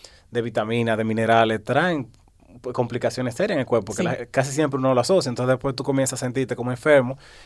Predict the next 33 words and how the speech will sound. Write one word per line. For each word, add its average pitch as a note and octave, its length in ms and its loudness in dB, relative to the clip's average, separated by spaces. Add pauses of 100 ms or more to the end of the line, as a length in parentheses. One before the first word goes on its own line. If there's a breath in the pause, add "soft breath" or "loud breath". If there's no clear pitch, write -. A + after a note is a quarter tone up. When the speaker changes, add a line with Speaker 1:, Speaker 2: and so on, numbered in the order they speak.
Speaker 1:
y, A#2+ 80 -4
de, B2+ 280 -2 (140)
y A#2 140 -12 (100)
muy C#3 240 0
pocas D#3 280 0
veces B2+ 120 2
tú C3+ 80 -2
lo C3+ 60 2
vas C3+ 120 4
a B2+ 40 -8
asociar B2 160 -2
con B2+ 120 0
la A2 120 -2
dieta C3+ 320 -2
que, A2 160 -10
o A2 100 -6
el, G#2 320 -10
o G#2 80 -8
el G#2 120 -10
tipo B2+ 220 -8
de B2 100 0
alimentación A#2 500 -4
que A#2 80 -6
tú A2+ 80 -12
estás A2 160 -4
llevando. C3 340 -4 (140)
Speaker 2:
Entonces, C3+ 800 4
¿los C3+ 180 6
nutricionistas C3+ 800 4 (480)
recomiendan C#3 800 6
consumir, E3 680 2
eh, D3+ 920 0
suplementos? F3 680 0